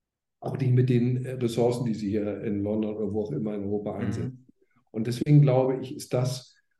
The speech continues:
Speaker 1: ein nachhaltiger, eine nachhaltige Differenzierung, die uns unterscheidet. Und dafür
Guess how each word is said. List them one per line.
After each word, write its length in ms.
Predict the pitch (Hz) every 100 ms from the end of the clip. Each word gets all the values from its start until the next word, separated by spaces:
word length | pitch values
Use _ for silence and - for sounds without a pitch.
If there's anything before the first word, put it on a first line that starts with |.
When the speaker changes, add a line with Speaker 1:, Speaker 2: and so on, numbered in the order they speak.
| _ -
Speaker 1:
ein 160 | 113
nachhaltiger, 720 | 127 127 135 123 120 113 113
eine 180 | 117 113
nachhaltige 520 | 117 127 131 123 120
Differenzierung, 1120 | - - 117 110 - - 131 123 113 127 123 -
die 140 | -
uns 200 | 139 123
unterscheidet. 720 | 127 117 110 - 117 104 95
Und 60 | 98
dafür 380 | 113 123 107